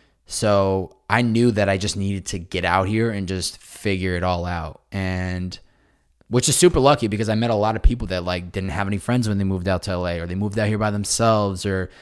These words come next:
they just, like, came out here and started at zero and wanted to build their career on acting or,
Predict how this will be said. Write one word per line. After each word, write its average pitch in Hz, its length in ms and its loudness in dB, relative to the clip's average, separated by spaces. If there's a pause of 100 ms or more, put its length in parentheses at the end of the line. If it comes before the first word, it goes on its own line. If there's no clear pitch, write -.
(240)
they 110 120 0
just, 107 220 0
like, 98 160 0
came 110 240 4
out 110 160 2
here 110 160 0
and 101 100 -2
started 104 380 2
at 92 200 0
zero 95 520 4
and 92 120 2
wanted 95 260 2
to 98 80 0
build 95 280 2
their 95 140 2
career 98 400 0
on 92 520 0
acting 98 540 0
or, 90 460 -2